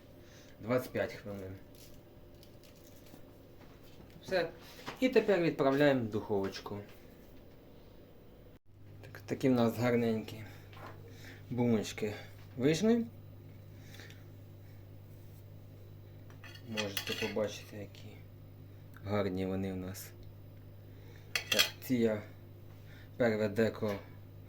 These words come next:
положив на тарілку, друге поки не викладаю. Хай вони тепер охолонуть, щоб не придавили нижні, бо тісто в нас зараз,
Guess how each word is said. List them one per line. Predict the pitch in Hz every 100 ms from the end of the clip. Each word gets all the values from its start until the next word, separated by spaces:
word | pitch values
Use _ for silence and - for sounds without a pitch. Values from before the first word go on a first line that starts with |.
| - - - -
положив | 113 110 101 110
на | 110 113
тарілку, | 151 190 190 156
друге | 123 135 156 139 123 113 - -
поки | 120 - 110
не | 113
викладаю. | 113 - 135 147 156 131 117 - - - - -
Хай | 117 120
вони | 117 117 113 95 - - -
тепер | 107 117 107
охолонуть, | 107 113 139 165 196 127 95 - - - - - - - -
щоб | - - 110 113 110 104 104 101 - - - - - - - - - - - - - - - -
не | 113 117 117
придавили | 123 120 123 127 123 107
нижні, | 104 104 98 98 92 90
бо | 104 107 113 104 - - - -
тісто | 131 120 117
в | 107
нас | 104 101 - - - - - - - -
зараз, | 107 101 95 -